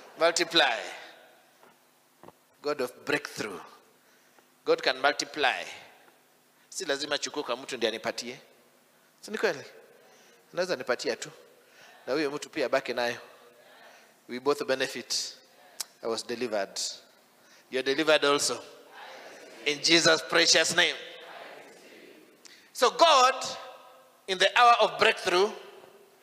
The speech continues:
removed the wheels of the chariots.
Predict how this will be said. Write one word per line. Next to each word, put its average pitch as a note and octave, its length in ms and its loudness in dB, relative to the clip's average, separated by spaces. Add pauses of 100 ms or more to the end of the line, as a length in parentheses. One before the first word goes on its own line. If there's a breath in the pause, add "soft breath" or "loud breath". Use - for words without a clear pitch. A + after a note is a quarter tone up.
(1200)
removed D#3+ 460 0
the C#3 100 2
wheels D#3+ 280 2
of C3 80 -4
the C3+ 80 -2
chariots. - 1120 -4